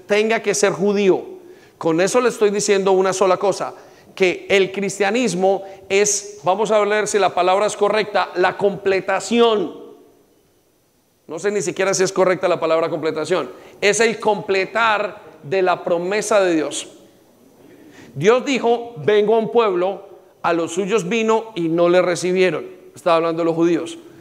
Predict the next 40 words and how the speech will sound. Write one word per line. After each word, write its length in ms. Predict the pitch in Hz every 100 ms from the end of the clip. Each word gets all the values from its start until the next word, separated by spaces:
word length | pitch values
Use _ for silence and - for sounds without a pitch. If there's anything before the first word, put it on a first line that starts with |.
| - -
"Voy 300 | 170 208 233
a 80 | 233
salir 640 | 233 208 196 190 - - - _ 160
a 180 | 165
atraer 680 | 160 165 160 165 220 208 196 165
a 60 |
un 140 | 165 151
pueblo 340 | 185 180 180
que 100 | 170
no 100 | 160
desconocía, 640 | 165 - 170 156 190 196
a 140 | 196 165
un 140 | 156
pueblo 320 | 165 165 170
que 100 | 165
dije 240 | 151 156 170
que 100 | 175
no 120 | 165
amaba, 460 | 185 196 185 185 - - -
pero 240 | 160 143
que 140 | 160 151
lo 200 | 143 151
amo, 380 | 143 127 104 - -
y 80 | 147
se 160 | 151
llama 420 | 151 156 160 160 -
el 100 | 139
pueblo 380 | 139 139 143 143
gentil". 480 | 143 139 139 - - - - _ - -
Eso 360 | 202 226 254 233
es 280 | 214 208 -
el 180 | 175 -
comienzo 580 | 165 151 160 170 170
de 80 | 170
la 100 | 160
iglesia, 420 | 156 156 - 120 - - -
y 140 | 165
eso 220 | 196 202 226
se 160 | 226
llama 640 | 202 175 180 208 - -